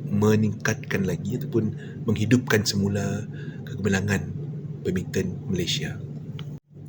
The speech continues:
Lagi kita berbincang tentang Sukan C yang berlaku di Thailand, ya.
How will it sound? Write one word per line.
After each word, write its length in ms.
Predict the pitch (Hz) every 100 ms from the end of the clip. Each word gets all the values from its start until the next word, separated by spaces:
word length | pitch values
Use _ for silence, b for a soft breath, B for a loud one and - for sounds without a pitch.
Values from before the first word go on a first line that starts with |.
| -
Lagi 240 | 117 131 139
kita 240 | 113 104
berbincang 400 | 101 104 101 101
tentang 320 | 104 - 95
Sukan 240 | - - 98
C 480 | - 120 113 147 123
yang 160 | 98
berlaku 160 | 98 107
di 160 | 98
Thailand, 400 | 98 98 95 -
ya. 100 | 98